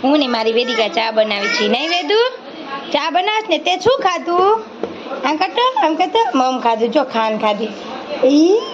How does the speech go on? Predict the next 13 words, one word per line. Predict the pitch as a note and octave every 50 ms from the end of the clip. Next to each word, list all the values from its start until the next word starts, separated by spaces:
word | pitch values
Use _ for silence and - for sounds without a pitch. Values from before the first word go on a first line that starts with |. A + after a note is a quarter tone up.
| F3 G3 G#3+ A#3 C4 C4+ C4+ C#4+ C4+ - - - - B3+ C4+ C#4 C#4 -
વેદિકાએ | D#4 E4+ F#4 D#4+ F#4+ F4+ D#4 F4+ E4+ E4 E4
ખાન | D#4+ D#4+ F4 F#4 F#4 F#4 D4+
ખાધી. | - D4+ C#4+ B3 C4+ C#4 D4+ E4+
એ? | F#4 G4 G4+ G4 F#4+ F#4 - - - - - - - - D#4 - - - - - -
કા | F4+ F4+ G4
ખાન | G4 - D#4 E4+ F#4+ G4+ G4
ખાધી | - G4+ A#4 A4+ B4+ B4+ A#4+
ને? | G4+ - E4 - - - - - - - - - - - - - - - - - - - - - - - - -
જો, | A3 G#3+ F#3+ - - - - - - - - - - - - -
બીજરાજભાઈ | B3+ C#4 A3+ B3 C4 B3+ A#3 G3+ A#3 A#3 A#3
ને | A#3 A3 G3
પીવો | - C#4 C#4 C#4 C4 A#3
ચા. | A3 A3+ - C4 C4 B3+ G#3